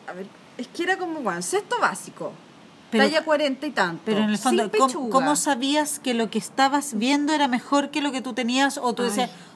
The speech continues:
Speaker 2: "Oh, ellas se, se sienten mejor que yo", porque estaban alegres, porque se tenían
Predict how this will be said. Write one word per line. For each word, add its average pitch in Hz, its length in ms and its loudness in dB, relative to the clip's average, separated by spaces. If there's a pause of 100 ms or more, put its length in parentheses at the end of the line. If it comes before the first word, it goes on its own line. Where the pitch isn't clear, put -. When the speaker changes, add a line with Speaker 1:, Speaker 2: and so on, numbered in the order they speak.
Speaker 2:
"Oh, 233 300 4
ellas 226 320 0
se, 247 80 -6
se - 240 -6
sienten 233 360 -2
mejor 233 340 -2
que 240 140 -4
yo", 165 260 -6 (580)
porque 170 220 -10
estaban 185 360 0
alegres, 220 500 2
porque 208 240 -8
se 185 220 -6
tenían 226 260 2